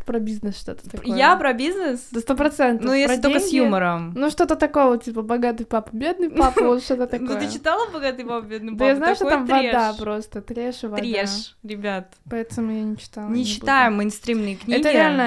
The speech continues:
Speaker 1: это бред. Ребята, не, не слушайте, это фигня все.
Speaker 2: Так, короче, ты сказал, что ты записываешь сюжеты. Я поняла, что я тоже записываю, но для фильмов.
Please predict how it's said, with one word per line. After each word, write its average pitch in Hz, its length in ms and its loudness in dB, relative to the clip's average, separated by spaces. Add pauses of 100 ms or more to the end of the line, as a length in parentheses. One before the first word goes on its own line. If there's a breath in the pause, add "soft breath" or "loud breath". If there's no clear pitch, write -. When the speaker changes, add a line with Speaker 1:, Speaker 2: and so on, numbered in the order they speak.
Speaker 1:
это 233 140 -4
бред. 208 360 -8
Ребята, 214 440 -8
не, 208 200 -8
не 226 180 -4
слушайте, - 420 -14
это - 120 -20
фигня - 380 -16
все. - 160 -20 (180)
Speaker 2:
Так, 214 240 -2
короче, 247 360 2
ты 208 100 -12
сказал, 247 280 4
что 254 120 -2
ты 220 80 -2
записываешь 208 560 -2
сюжеты. 208 580 -4 (160)
Я 196 240 0
поняла, 202 320 0
что 202 160 -4
я 196 60 -8
тоже 196 140 -4
записываю, 196 460 -4
но 196 120 -2
для 98 180 -4
фильмов. 95 460 -8